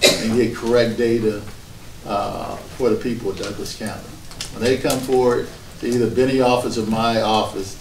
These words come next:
they should be getting the right information. They shouldn't be getting nineteen nineties information. And that's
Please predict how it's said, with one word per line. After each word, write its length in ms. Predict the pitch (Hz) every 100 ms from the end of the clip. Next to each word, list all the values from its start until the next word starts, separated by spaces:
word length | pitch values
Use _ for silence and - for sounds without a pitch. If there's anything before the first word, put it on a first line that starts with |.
| - 160 -
they 120 | 123
should 180 | 120 110
be 100 | 110
getting 200 | 113 104
the 80 | 98
right 280 | 104 104
information. 680 | 101 95 - 92 - - - - - - - -
They 120 | - 117
shouldn't 280 | 127 113
be 120 | 110 107
getting 260 | 110 98
nineteen 400 | 98 101 87 107
nineties 480 | 98 95 - 92 87
information. 1600 | - - - - - - - - - 104 107 101 107 - - -
And 80 | 110
that's 260 | 113 120